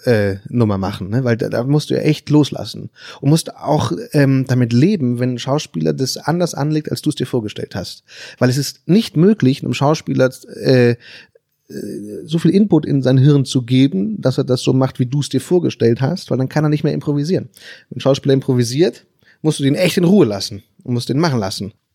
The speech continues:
Und als Controletti, glaub ich, könnte ich das nicht, ne? Wenn ich das wäre, ein Control-Freak wäre, w-, w-,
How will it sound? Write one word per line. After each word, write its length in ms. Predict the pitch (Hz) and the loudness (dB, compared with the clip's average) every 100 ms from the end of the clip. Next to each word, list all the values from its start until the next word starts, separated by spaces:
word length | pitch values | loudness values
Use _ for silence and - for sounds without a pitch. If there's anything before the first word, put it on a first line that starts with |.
| _ - | _ -2
Und 120 | 143 | 0
als 160 | 143 - | 0 0
Controletti, 400 | 196 165 202 202 | 0 2 0 2
glaub 180 | 185 | 0
ich, 100 | 170 | 0
könnte 280 | - 208 185 | 0 0 2
ich 80 | 139 | 0
das 160 | 117 107 | -2 -4
nicht, 240 | 92 - | -6 -4
ne? 160 | 135 135 | -2 0
Wenn 80 | |
ich 120 | 139 135 | -2 -2
das 220 | 160 - | -4 0
wäre, 340 | 156 170 151 | 0 2 0
ein 120 | 139 | -2
Control-Freak 960 | 135 147 - 165 165 - - - 175 160 | -2 -2 0 -2 -2 -6 -16 -2 -2 0
wäre, 300 | 139 156 147 | -2 -2 -2
w-, 140 | 131 - | -4 -8
w-, 340 | 139 - 131 | -10 -12 -14